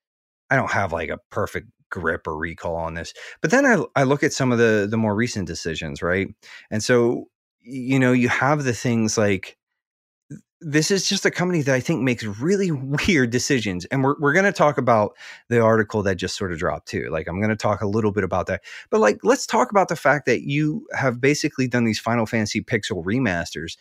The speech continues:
and you're holding them off to P C and, uh, phone, right? And I don't know, I'm sure, I'm sure that someone has some data as to why that's, like, a good idea or whatever.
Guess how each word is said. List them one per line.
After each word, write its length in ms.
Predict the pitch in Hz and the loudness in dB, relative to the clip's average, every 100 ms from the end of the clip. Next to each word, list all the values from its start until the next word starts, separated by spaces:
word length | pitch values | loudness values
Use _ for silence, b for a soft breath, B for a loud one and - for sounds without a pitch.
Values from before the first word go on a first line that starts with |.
| B B B B _ | B B B B _
and 300 | 131 131 131 123 | 0 2 2 2
you're 480 | 143 131 127 - _ | 4 6 4 2 _
holding 300 | - 170 202 | -2 2 4
them 140 | 147 117 | 4 4
off 200 | 110 - | 2 0
to 100 | 101 | -8
P 280 | - 135 127 | -6 -4 -4
C 540 | - 110 104 104 104 _ _ - | -2 0 0 0 -6 _ _ -6
and, 540 | 104 98 92 90 85 - _ _ _ _ _ _ _ _ - | -4 -2 -4 -6 -10 -14 _ _ _ _ _ _ _ _ -4
uh, 280 | 95 85 80 - | -2 -2 -6 -10
phone, 400 | - 107 73 - - | -2 -2 -2 -8 -2
right? 280 | 101 110 117 - _ - | 2 2 0 -12 _ -2
And 160 | 135 135 | 2 4
I 140 | 147 | 6
don't 260 | 147 143 127 | 6 4 2
know, 560 | 131 123 117 110 110 - _ _ - - - 117 | 2 4 4 4 0 -6 _ _ -12 -12 -6 0
I'm 160 | 139 | 0
sure, 460 | 123 175 180 165 - 117 | 2 4 4 4 2 0
I'm 140 | 135 | 2
sure 180 | - 214 | 4 6
that 120 | 117 | 4
someone 400 | - 143 147 139 | 4 2 4 4
has 200 | 131 120 | 4 2
some 160 | 127 107 | 2 2
data 320 | 107 104 101 | 4 4 2
as 200 | 101 101 | 0 -2
to 120 | - | -4
why 300 | 85 87 90 | -2 0 0
that's, 240 | 92 87 - | 0 -2 -4
like, 220 | 90 87 | -6 -6
a 100 | 90 | -10
good 280 | 80 87 90 | -10 -6 -4
idea 480 | 95 82 90 90 85 | -4 -4 -6 -6 -4
or 160 | 87 | -4
whatever. 440 | 87 87 87 87 | -4 -4 -4 -4